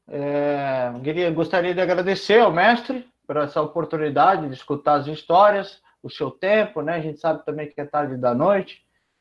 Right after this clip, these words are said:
e essas condições de internet também são bem ruins. E, mas é isso aí. Eu de-, gostaria de agradecer ao mestre e me despedir também. Deixa eu ver aqui que aconteceu alguma coisinha.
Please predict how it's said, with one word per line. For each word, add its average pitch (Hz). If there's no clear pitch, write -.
e 135
essas 131
condições 139
de 135
internet 135
também 135
são 135
bem 127
ruins. 160
E, 139
mas 170
é 220
isso 226
aí. 220
Eu 151
de-, 156
gostaria 170
de 175
agradecer 160
ao 151
mestre 220
e 156
me 180
despedir 196
também. 214
Deixa 143
eu 147
ver 156
aqui 156
que 165
aconteceu 151
alguma 180
coisinha. 135